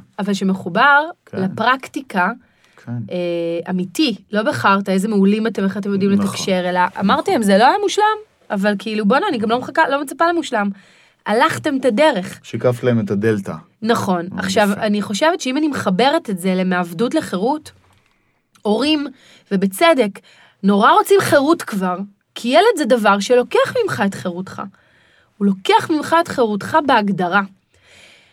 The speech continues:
Speaker 1: אבל החירות לא תגיע אם לא תלמד את ה-, אם לא תעזור לילד לנוע על הציר מתלות לעצמאות.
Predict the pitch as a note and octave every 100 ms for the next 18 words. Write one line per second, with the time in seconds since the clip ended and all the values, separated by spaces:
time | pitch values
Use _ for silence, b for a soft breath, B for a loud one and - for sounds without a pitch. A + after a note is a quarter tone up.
0 | b - G3+ G#3 G3+ - G#3 F#4 C#4+ C#4+
1 | D4+ A#3 F3 G#3+ B3 D4+ - - - _
2 | _ b b b - G#3 A#3 D4 F4 C#4
3 | G#3 A3 C4 D#4+ - A3+ G#3 G3+ A#3 C#4+
4 | C#4 A3 G3+ C4+ B3 B3+ D4+ G#3 G3+ G#3
5 | A3+ C#4+ D4+ A3+ G3 G3 - E4+ F#4 G4
6 | C#5 _ G#3+ G#3 F#3+ C#4 F#4 E4 A3 G3+
7 | G#3+ G3 G#3 F#3+ -